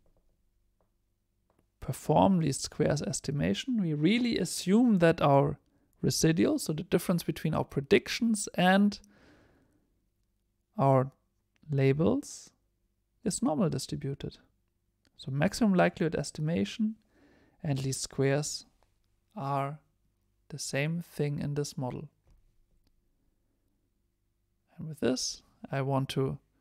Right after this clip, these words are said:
conclude this part. I quickly want to say that if you wa-, are interested in getting the variance now, you would just take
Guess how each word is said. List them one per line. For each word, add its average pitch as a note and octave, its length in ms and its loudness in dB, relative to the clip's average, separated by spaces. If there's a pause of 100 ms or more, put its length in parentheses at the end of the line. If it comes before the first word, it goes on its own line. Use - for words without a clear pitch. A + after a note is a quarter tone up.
(140)
conclude F#3+ 400 -2
this - 160 -2
part. G#3 500 2 (1040)
I D#3 120 -18
quickly F#3 300 6
want D#3+ 180 6
to D3+ 60 4
say D#3 340 8
that C3+ 320 6
if - 180 -6
you E3 80 -2
wa-, C#3+ 180 -2
are C#3+ 160 0
interested D3 440 2
in C#3+ 160 -2
getting C#3 380 -4
the D3 200 -6 (1800)
variance G3 640 6
now, A3+ 460 6 (1400)
you C#3+ 320 -2 (240)
would D3 120 -8
just C3+ 320 -4
take - 440 -6